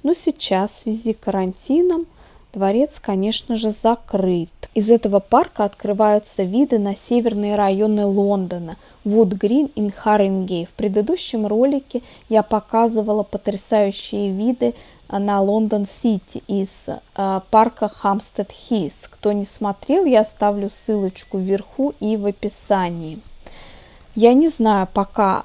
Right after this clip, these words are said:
сколько у нас продлится карантин. Кто-то говорит, что это будет три месяца, а кто-то,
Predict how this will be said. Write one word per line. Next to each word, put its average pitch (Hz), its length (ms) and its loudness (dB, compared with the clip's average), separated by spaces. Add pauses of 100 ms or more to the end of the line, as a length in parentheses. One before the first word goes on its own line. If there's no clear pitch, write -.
сколько - 640 -2
у 196 100 -6
нас 196 280 -2
продлится 196 640 2
карантин. 202 680 -2
Кто-то 214 400 -4
говорит, 196 480 -2
что - 220 -4
это 196 160 0
будет 190 420 -4
три 202 220 0
месяца, 240 640 -4
а - 20 -4
кто-то, 277 460 -2